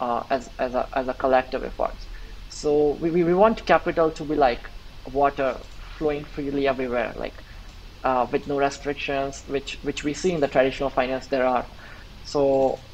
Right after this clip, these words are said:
uh, that would be a very top level goals that we want to do. So, ev-, and anything we do should be, uh, uh, I mean, uh, f-, fu-, in future or, I mean, somewhere it will be aligned to this, this only. So,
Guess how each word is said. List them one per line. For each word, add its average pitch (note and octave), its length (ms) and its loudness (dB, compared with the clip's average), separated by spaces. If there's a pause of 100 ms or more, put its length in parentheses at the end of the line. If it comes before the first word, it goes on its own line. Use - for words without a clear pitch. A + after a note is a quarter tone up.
uh, C3+ 320 4 (140)
that D#3 240 4
would D#3+ 200 -2
be E3+ 140 4
a C#3 320 8
very C#3 460 0
top D3 240 4
level C3+ 440 4
goals C#3 400 -4
that C3+ 200 -4
we C3+ 80 -6
want B2+ 180 -4
to B2+ 80 -8
do. B2 280 -4
So, C3 360 -2 (580)
ev-, D#3 240 4 (120)
and E3 160 0
anything F#3+ 420 4
we D#3 80 0
do F#3 240 4
should D#3 320 -2
be, C#3+ 380 2 (460)
uh, C3+ 360 6 (180)
uh, C3+ 460 0
I C#3 80 2
mean, C3 260 -4 (180)
uh, B2 260 4
f-, - 40 -10 (360)
fu-, - 200 -2
in C#3+ 120 -4
future D3 340 0
or, C3 180 6
I B2+ 180 2
mean, C3+ 140 -4
somewhere C3+ 380 6 (280)
it D3+ 180 0
will D#3 80 4
be D3 60 10
aligned C#3 420 6
to C3+ 100 0
this, B2+ 340 -6
this C3+ 220 -8
only. B2 400 -6
So, - 340 -8